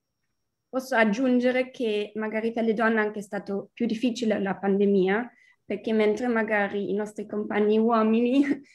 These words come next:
potevano, non tutti ovviamente, ehm, continuare a lavorare smart working o, mm, non so, seguire comunque i loro lavori, per le donne è stato molto più difficile. Ehm, e quindi ci siamo trovati in casa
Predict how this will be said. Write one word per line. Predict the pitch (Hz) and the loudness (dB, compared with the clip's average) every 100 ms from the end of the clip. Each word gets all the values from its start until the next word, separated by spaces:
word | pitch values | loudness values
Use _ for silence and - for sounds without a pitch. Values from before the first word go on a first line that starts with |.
| _ - | _ -12
potevano, | 247 226 220 226 226 202 190 185 185 180 180 185 - | -6 -4 0 2 2 0 0 -2 -4 -6 -8 -10 -4
non | 196 208 | -2 -2
tutti | 190 175 180 | -4 -8 -6
ovviamente, | 170 180 175 175 180 | -4 -2 0 -2 -4
ehm, | 185 - 185 185 185 190 | -8 -4 -2 0 0 0
continuare | 185 220 226 220 202 202 | -2 -2 2 2 4 2
a | |
lavorare | 202 202 202 196 190 196 202 202 _ _ _ | 0 -2 0 0 0 0 -2 -4 _ _ _
smart | _ - 320 - | _ -4 -4 -4
working | 208 202 196 - 214 208 208 190 | -4 -6 -6 -6 -2 0 -2 -4
o, | 175 180 180 180 190 _ _ _ - | -6 -6 -6 -8 -12 _ _ _ -8
mm, | 202 185 180 185 | -4 -2 -2 -2
non | 202 202 | -4 -4
so, | - 196 | -6 -4
seguire | 220 202 233 226 220 | -4 0 2 2 2
comunque | 226 233 220 208 208 208 196 190 196 | 2 4 4 4 2 0 0 -2 -4
i | 190 | -2
loro | 190 185 196 | -2 -2 0
lavori, | 226 247 202 185 202 | 0 0 -2 -2 -2
per | 220 | 0
le | 226 | 0
donne | 202 202 | 0 -2
è | 214 | -4
stato | 196 202 | -8 -6
molto | 190 175 | -6 -6
più | 190 185 | -8 -6
difficile. | 185 185 175 - 190 185 185 - - _ _ 220 | -6 -6 -8 -2 -2 -2 -6 -20 -20 _ _ 0
Ehm, | 208 190 185 185 180 190 175 - | 2 4 4 2 0 -2 -4 -6
e | 247 | -4
quindi | 247 220 214 208 | 2 2 4 2
ci | 220 | -2
siamo | 220 208 190 | -2 0 0
trovati | 214 196 190 220 | -2 -4 -2 -2
in | 226 | -2
casa | 220 196 190 202 202 180 | 0 0 0 -2 -2 -4